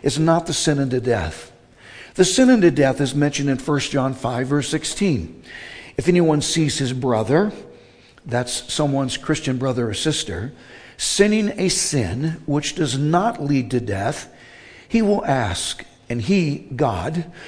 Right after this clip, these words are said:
will give him life for those who commit sin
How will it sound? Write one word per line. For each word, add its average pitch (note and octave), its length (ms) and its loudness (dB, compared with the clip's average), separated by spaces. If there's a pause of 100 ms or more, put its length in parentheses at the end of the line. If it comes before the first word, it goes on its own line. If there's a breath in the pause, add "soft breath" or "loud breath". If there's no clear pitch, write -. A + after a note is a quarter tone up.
(120)
will E3 100 6
give D#3 180 4
him D3+ 460 0 (140)
life B2 540 0
for D3 280 2
those B2+ 400 2
who D3+ 80 -2
commit A#2+ 520 0 (180 loud breath)
sin D#3 520 0